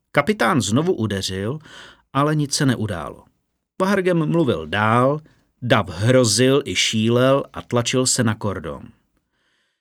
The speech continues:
Kapitán se rozhodl, že nebude déle čekat. Nevyvíjelo se to dobře a muselo se to ukončit co nejrychleji. Musí ho popravit hned, dokud ještě není pozdě.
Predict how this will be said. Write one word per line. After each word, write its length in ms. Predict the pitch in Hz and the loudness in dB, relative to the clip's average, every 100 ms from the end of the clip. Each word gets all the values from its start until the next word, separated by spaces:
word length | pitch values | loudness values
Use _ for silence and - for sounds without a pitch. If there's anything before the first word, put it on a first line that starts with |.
| _ | _
Kapitán 480 | - 190 220 220 208 | -2 2 2 2 2
se 160 | - 120 | 2 4
rozhodl, 480 | 120 135 143 156 - | 4 2 2 0 -2
že 220 | 98 98 | -6 -4
nebude 380 | 95 120 131 135 | -4 -2 -2 0
déle 300 | 120 117 117 | 0 0 -2
čekat. 400 | - 87 - - - | -6 -10 -12 -16 -8
Nevyvíjelo 560 | 107 120 156 160 147 151 | -4 -2 -2 -2 -2 -2
se 140 | - | -2
to 120 | 117 | -2
dobře 360 | 90 92 110 117 | -4 -4 -2 -2
a 220 | 101 90 | -2 -4
muselo 380 | 98 - 151 147 | -4 -4 -2 -2
se 180 | - 156 | -2 -2
to 120 | - | -4
ukončit 480 | 113 123 117 123 - | -2 0 0 -2 -6
co 180 | - 110 | -4 -2
nejrychleji. 680 | 95 92 87 - 71 69 - _ _ _ _ _ _ - | -2 -6 -10 -12 -14 -14 -18 _ _ _ _ _ _ -4
Musí 400 | 120 151 - 185 | 0 0 0 -2
ho 160 | 147 85 | -4 -4
popravit 580 | 117 113 113 110 104 90 | -4 -2 -2 -2 -4 -6
hned, 640 | 85 95 101 120 - _ _ _ _ - | -12 -4 -2 -2 -6 _ _ _ _ -6
dokud 420 | 110 196 104 87 | -2 -2 -2 -6
ještě 360 | 101 113 - 117 | -6 -4 -4 -2
není 280 | 113 110 104 | 0 -2 -4
pozdě. 400 | - 82 87 | -10 -12 -14